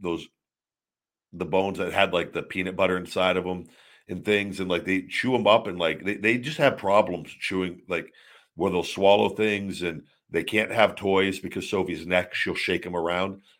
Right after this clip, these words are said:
So they're not allowed to have any stuffed animals anymore. It's pretty much just those, the, those, the, the material, the bones that aren't,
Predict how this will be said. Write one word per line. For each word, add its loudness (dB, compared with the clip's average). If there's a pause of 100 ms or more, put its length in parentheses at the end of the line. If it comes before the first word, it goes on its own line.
So -2
they're 0
not 4
allowed 8
to -2
have 4
any -4
stuffed -2
animals -2
anymore. -2 (240)
It's -10
pretty 0
much 0
just -8
those, -2
the, 0 (140)
those, -6 (920)
the, 0
the -4
material, 0
the -8
bones 0
that -2
aren't, -2